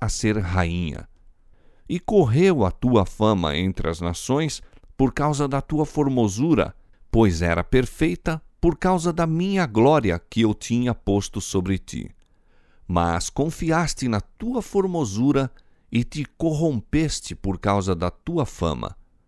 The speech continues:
Como a mulher se aparta aleivosamente do seu companheiro, assim aleivosamente te houveste comigo, ó casa de Israel, diz o Senhor. Como a mulher adúltera que, em lugar de seu marido,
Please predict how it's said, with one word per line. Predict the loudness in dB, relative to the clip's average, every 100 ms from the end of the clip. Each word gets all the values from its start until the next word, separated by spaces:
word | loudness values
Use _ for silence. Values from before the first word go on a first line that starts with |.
| _ _ _ _
Como | 4 4 4
a | 4
mulher | 4 4 4 2
se | 0 -4 -2
aparta | -4 0 2 2 0 -4 -6 -4
aleivosamente | -2 0 -2 -2 -2 -2 -2 -2 0 -2 -4 -6
do | -6
seu | -2 -4
companheiro, | -2 -4 -2 -4 0 0 0 -2 -6 _ _ -2
assim | 0 0 -4 -4 -4 -6 -12 _ _
aleivosamente | 0 2 2 2 0 0 -2 -2 -2 -4 -8
te | 0
houveste | 0 2 2 0 -6
comigo, | 0 2 4 0 2 -2 -2 -16 -20 -2
ó | 0
casa | 0 2 2 2 0
de | 0
Israel, | 0 0 2 2 0 -2 _ -8
diz | -4 -4
o | -4
Senhor. | -6 -6 -6 -8 -8 -12 _ _ _ _ -20 _
Como | 2 4 6 4
a |
mulher | 4 2 2 2
adúltera | 0 0 -2 0 0 0
que, | -4 -4 0 2
em |
lugar | 4 4 4 2
de | 0 -2
seu | 0 2
marido, | 2 0 -2 -2 -4